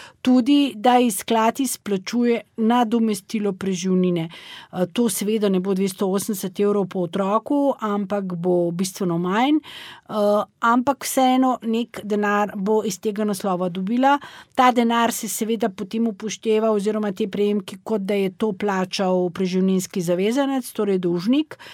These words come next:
Je prav, da se tudi seznanja, eh, sodišče potem sprotno o teh, ampak v takem primeru bo vsaj neki vir dobila, če pač ne bo, ehm,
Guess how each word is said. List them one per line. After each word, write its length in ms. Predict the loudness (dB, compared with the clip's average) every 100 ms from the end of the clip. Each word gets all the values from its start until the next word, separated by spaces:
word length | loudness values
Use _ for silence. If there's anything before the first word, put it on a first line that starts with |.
| -18 -20 -20 -14
Je 340 | -6 0 0
prav, 240 | 2 2
da 120 | 2 0
se 160 | -2
tudi 520 | -4 -6 -4 -4 -4
seznanja, 1080 | -4 -2 0 0 0 0 0 0 0 0 -2
eh, 320 | -2 -2 -2
sodišče 680 | -4 -4 -4 -2 -4 -4 -4
potem 340 | -4 -4 -2
sprotno 540 | -2 -2 -2 -2 -2 -2
o 80 | 0
teh, 300 | 0 -2 -4 -14 -18 -6
ampak 260 | 0 2
v 60 | 2
takem 400 | -2 -2 -2 0
primeru 440 | 2 4 4 4
bo 120 | 2 0
vsaj 280 | 2 4
neki 400 | 6 4 2 -4 -8
vir 540 | -4 0 2 4 4 0
dobila, 500 | -4 -2 0 2 2
če 260 | 0 -4 -4 -2
pač 420 | -4 -4 -6 -4
ne 160 | -4
bo, 640 | -2 2 6 6 6 4 0
ehm, 560 | -4 -2 0 -2 -4